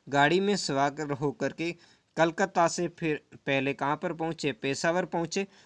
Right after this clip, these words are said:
और पेशावर से फिर वो कहाँ पर पहुँच गए?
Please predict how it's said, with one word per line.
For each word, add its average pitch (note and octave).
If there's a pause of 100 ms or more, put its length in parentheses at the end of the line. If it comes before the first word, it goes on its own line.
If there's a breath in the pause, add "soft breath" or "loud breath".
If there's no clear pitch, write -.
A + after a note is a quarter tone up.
(120)
और D3+
पेशावर G3+
से F#3+
फिर D#3
वो D3+
कहाँ C#3+
पर E3
पहुँच D#3+
गए? D#3